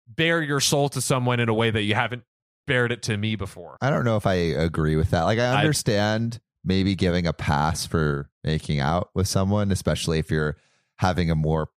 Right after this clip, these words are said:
Speaker 2: progressive relationship where it's maybe a little bit more polygamous.
Speaker 1: Well,
Speaker 2: But
Speaker 1: they
Speaker 2: the
Speaker 1: haven't agreed upon that.
Speaker 2: Yeah,
Speaker 1: That's
Speaker 2: they
Speaker 1: the
Speaker 2: haven't
Speaker 1: thing.
Speaker 2: agreed upon
Speaker 1: They
Speaker 2: it,
Speaker 1: haven't
Speaker 2: but
Speaker 1: agreed
Speaker 2: you, you
Speaker 1: upon
Speaker 2: would
Speaker 1: it,
Speaker 2: have to
Speaker 1: so that's
Speaker 2: have
Speaker 1: out the
Speaker 2: that
Speaker 1: window.
Speaker 2: agreement.
Speaker 1: Yeah.
Speaker 2: So it's not, it, it's still, like, a little bit of lying, especially
Speaker 1: Yeah.
Speaker 2: if you're, if you have an agreement that that's not gonna happen.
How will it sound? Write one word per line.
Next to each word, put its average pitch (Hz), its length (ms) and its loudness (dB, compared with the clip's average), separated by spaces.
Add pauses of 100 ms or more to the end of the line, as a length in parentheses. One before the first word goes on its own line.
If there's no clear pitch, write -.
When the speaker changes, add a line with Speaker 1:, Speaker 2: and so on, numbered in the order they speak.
Speaker 2:
progressive 85 480 -2
relationship 98 800 -4
where 73 140 -6
it's - 140 -10
maybe 76 260 -2
a 82 80 -2
little 92 220 -2
bit 110 160 -4
more 113 200 -6 (120)
polygamous. - 880 -2
Speaker 1:
Well, 156 120 2
Speaker 2:
But 160 40 2
Speaker 1:
they 156 80 0
Speaker 2:
the - 60 2
Speaker 1:
haven't 208 180 -2
agreed 156 280 -2
upon 107 280 -4
that. 87 60 -2
Speaker 2:
Yeah, 85 100 0
Speaker 1:
That's 123 100 2
Speaker 2:
they 123 40 2
Speaker 1:
the 147 60 2
Speaker 2:
haven't 156 160 2
Speaker 1:
thing. 151 60 2
Speaker 2:
agreed 117 280 0
upon 107 220 0
Speaker 1:
They 92 60 4
Speaker 2:
it, - 20 2
Speaker 1:
haven't 196 200 2
Speaker 2:
but - 60 2
Speaker 1:
agreed 117 140 2
Speaker 2:
you, 165 60 6
you 165 60 4
Speaker 1:
upon 123 140 0
Speaker 2:
would - 80 2
Speaker 1:
it, - 20 2
Speaker 2:
have 127 140 0
to 123 60 -2
Speaker 1:
so 104 80 2
that's 143 200 2
Speaker 2:
have 123 80 2
Speaker 1:
out 98 40 -4
the 104 60 2
Speaker 2:
that 92 200 4
Speaker 1:
window. - 80 -4
Speaker 2:
agreement. 82 580 -6 (220)
Speaker 1:
Yeah. 95 160 -2
Speaker 2:
So 95 120 -2
it's 92 140 -6
not, 104 300 -6
it, 101 220 -6
it's 101 240 -4
still, 113 240 0
like, 90 220 -2
a 87 60 -4
little 87 240 2
bit 76 200 -4
of 71 220 -10
lying, 73 380 -2
especially 90 340 -2
Speaker 1:
Yeah. 82 40 0
Speaker 2:
if 78 100 -6
you're, 73 300 -2 (280)
if 87 120 -8
you 87 100 0
have 82 280 0
an 76 60 -2
agreement 80 560 -4
that 71 140 -10 (100)
that's 85 260 -6
not 85 180 -2
gonna 139 140 -2
happen. 151 500 0